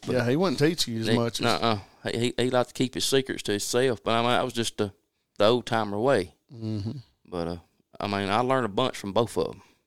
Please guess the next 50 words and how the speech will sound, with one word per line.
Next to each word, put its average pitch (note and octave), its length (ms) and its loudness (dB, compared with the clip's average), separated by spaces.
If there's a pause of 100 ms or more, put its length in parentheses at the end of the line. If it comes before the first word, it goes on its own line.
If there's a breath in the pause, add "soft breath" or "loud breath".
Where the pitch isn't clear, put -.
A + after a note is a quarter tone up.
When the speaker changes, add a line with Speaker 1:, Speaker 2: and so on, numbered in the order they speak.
(120)
Speaker 2:
And - 220 -10
Steve D3+ 380 4
was A#2 120 -2
probably A#2+ 520 4
as A2+ 40 -10
good A#2+ 220 2
a A2 80 -2
dog A#2 360 4
mind A2+ 420 -2 (280)
Speaker 1:
As G#2+ 220 0
anybody. G#2 580 0
Speaker 2:
as A#2 240 -8
anybody A#2+ 580 -2
Speaker 1:
Mm-hmm. A#2+ 380 -8 (640)
Speaker 2:
in A#2 140 -2
that A#2 200 0
realm A2 320 0
of G#2 120 -6
deal, G#2+ 300 -4 (160)
Speaker 1:
Mm-hmm. - 160 -14
Speaker 2:
whether B2 200 4
it A2+ 40 -2
was A2 40 -6
a G#2 60 -2
squirrel A#2+ 340 4
dog A2+ 340 2
or G#2+ 60 -6
Speaker 1:
Rabbit A#2 400 4
dogs, A#2+ 460 4
it A#2 100 2
didn't A#2 180 0
matter. A2+ 260 0
He A#2 100 2
was A2+ 100 -4
a A2 40 -6
dog, A2+ 440 4
he A2+ 120 2
was G2+ 120 -4
a - 40 -6
houndsman. A#2 440 0 (240)
I C3 40 -2
Speaker 2:
Everybody, C#3 280 6
Speaker 1:
mean, - 80 -4 (160)
Speaker 2:
everybody C#3 280 8
always C3 340 6
said C#3 300 4
that A#2+ 120 -4 (480)
he'd C#3 180 0
take C#3 240 6
his C3+ 560 4